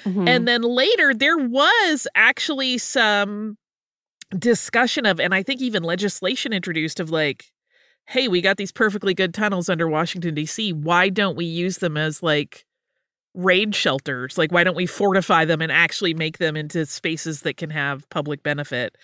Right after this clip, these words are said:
Speaker 1: Mm-hmm.
Speaker 2: Um, and a survey was done, and it was determined they aren't really big enough to work that way, even though they're pretty big, like, just in terms of, like, the narrowness of spaces and putting people in cramped spaces in an emergency, that was not really viable.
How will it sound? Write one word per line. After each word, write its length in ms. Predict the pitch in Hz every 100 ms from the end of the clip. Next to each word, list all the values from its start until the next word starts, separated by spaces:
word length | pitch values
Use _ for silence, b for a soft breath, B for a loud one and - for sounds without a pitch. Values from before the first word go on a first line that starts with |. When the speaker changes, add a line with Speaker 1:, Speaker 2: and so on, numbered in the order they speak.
| B B
Speaker 1:
Mm-hmm. 240 | 220 226
Speaker 2:
Um, 240 | 190 165 127
and 120 | 180
a 60 |
survey 460 | 185 - 247 247 226
was 180 | 208 190
done, 180 | 190 160
and 80 |
it 60 | 165
was 140 | 165
determined 420 | 156 196 214 175 160
they 160 | 185
aren't 260 | - 180 -
really 400 | 156 180 160 160
big 260 | 143 160 147
enough 480 | 131 135 139 - - _ -
to 100 | 180
work 300 | 151 151 -
that 220 | 135 -
way, 420 | 131 127 123 123
even 220 | 160 151
though 80 | 151
they're 140 | 147 143
pretty 260 | - 151
big, 240 | 139 139 127
like, 160 | 143
just 260 | 135 160 -
in 80 | 160
terms 280 | 160 143
of, 80 | 147
like, 200 | 143 135 B B
the 160 | 165 170
narrowness 600 | 156 165 170 160 156 147
of 100 | 156
spaces 540 | - 160 147 - 143 135
and 200 | 160 151
putting 480 | - 175 165 147 - _
people 400 | - 247 233 208
in 180 | 175 170
cramped 320 | - 175 139
spaces 460 | - 175 151 170 156
in 80 | 156
an 100 | 151
emergency, 520 | 143 151 165 147 151
that 180 | 139 95
was 180 | 139 151
not 220 | 131 -
really 180 | 139 135
viable. 560 | 127 123 127 101 90